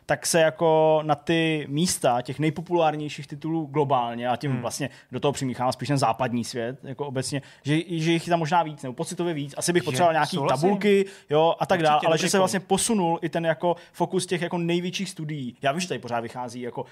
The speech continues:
Speaker 1: spoustu japonských her, a tím myslím jako japonských jako takových, který na západě lidi nepřijmou, protože prostě je tam jiný humor, je tam jiná
Speaker 2: A možná
Speaker 1: estetika.
Speaker 2: i naopak, už existuje i
Speaker 1: A nebo
Speaker 2: trh,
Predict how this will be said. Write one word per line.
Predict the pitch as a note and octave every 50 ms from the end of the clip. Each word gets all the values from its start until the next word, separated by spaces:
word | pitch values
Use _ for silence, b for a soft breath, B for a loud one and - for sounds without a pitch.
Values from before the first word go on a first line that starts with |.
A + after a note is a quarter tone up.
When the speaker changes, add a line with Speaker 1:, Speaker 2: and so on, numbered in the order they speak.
| B B
Speaker 1:
spoustu | - - D3 C#3 B2+ B2 - C#3+
japonských | C3 B2+ B2+ - C#3+ C3 C3 - B2+ A#2 A#2 A2+ -
her, | G#2+ A#2+ C3 B2 -
a | C3+
tím | - - C3 C3
myslím | B2+ B2+ -
jako | C#3 B2+ C3
japonských | C#3 B2+ C#3 D#3 C#3+ C3 - C#3+ C3+ B2
jako | C3 A#2 C#3 C3+ A#2+ B B B
takových, | - D3+ - D#3 C#3 C#3 C3+ C3
který | - C3+ C3 C3 C3 B2+
na | B2+ B2 A#2+
západě | B2 C3 C3 B2 C3 B2+ C3 C3
lidi | B2+ B2+ B2 B2 C3 A#2+ -
nepřijmou, | C#3 C#3 C#3+ C#3+ D3+ D#3 C#3 B2
protože | A2 - - A#2 A#2+ B2+
prostě | A2+ A#2+ A#2 - -
je | B2 A#2+
tam | A#2+ A#2+
jiný | B2 B2 B2+
humor, | B2 C3+ D#3 D#3 C3+ A#2 G#2
je | G#2 G#2
tam | - C3 A#2+
jiná | B2 B2+ B2+
Speaker 2:
A |
možná | C3+ C#3+ D3+
Speaker 1:
estetika. | D#3 C#3+ F3+ G3 G3+
Speaker 2:
i | G#3
naopak, | G3 G3+ A3+ C4 C4 - C#3+ - -
už | D3 C#3 D#3
existuje | G3 D#3+ D3+ F3 F3 - - F#3 F#3 F#3
i | E3+
Speaker 1:
A | F3+
nebo | G3+ A#3 A3
Speaker 2:
trh, | G#3 -